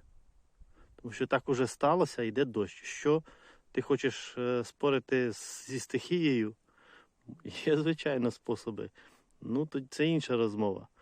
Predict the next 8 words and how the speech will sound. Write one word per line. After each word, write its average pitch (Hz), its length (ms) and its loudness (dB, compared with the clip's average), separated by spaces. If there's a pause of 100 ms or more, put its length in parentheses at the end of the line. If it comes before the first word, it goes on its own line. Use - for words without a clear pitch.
(440)
Але 135 580 4 (680)
от 123 160 -4 (320)
в 117 60 -8
звичайному 135 580 2
проживанні 117 640 0 (540)
є 120 160 2
дощ, 110 520 -4
там 107 200 -14